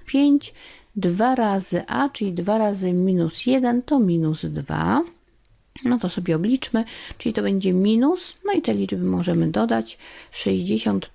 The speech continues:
pięć plus osiemdziesiąt pięć to będzie sto pięćdziesiąt,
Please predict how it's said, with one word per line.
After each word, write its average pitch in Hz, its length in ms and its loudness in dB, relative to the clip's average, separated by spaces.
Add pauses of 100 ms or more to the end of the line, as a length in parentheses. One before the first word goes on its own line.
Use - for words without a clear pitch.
(300)
pięć 220 360 -2
plus - 360 -8
osiemdziesiąt 185 800 -2
pięć 185 300 -2
to 185 100 -4
będzie 170 300 -2
sto - 280 -6
pięćdziesiąt, 175 1300 -2